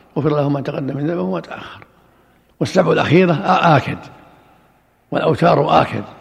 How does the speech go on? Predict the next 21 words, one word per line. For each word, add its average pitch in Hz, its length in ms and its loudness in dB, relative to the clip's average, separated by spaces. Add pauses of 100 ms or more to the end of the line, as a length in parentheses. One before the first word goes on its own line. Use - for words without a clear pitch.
(580)
ولكنها 160 460 2
موجودة 156 280 4
في - 80 -4
العشر 113 280 -2
كلها، 110 400 -4 (180)
لكن 143 240 0
الأوتار 143 580 0 (580)
أو 135 120 0
الآكد 127 460 -2
من 110 140 -4
غيرها، 120 460 -2 (600)
والسبع 135 340 -2
الأخيرة 143 460 0
آكد 147 180 -2
من 147 160 -2
الثلاث 123 340 -4
الأول، - 320 -4 (640)
ولكنها 147 400 0
تقع 151 300 -2
تارة 117 340 -4
في 110 340 -8